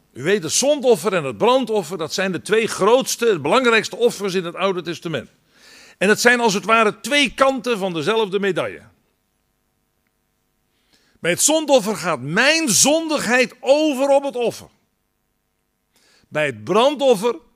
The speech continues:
gaat al de liefelijkheid van dat brandoffer over op mij.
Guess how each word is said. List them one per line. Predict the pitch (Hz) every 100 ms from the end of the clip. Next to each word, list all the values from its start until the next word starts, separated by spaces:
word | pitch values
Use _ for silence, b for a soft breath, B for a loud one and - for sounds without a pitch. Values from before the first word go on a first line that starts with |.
| _ _ _
gaat | - 143 135 _
al | 202 233 240
de | 214 202
liefelijkheid | 147 196 180 190 190 147 156 165 156
van | - 135
dat | 107 95
brandoffer | 92 131 143 117 127 107 - - _ _ _ _
over | - 135 143 147 120 143 143 _ _
op | - 110
mij. | 117 120 80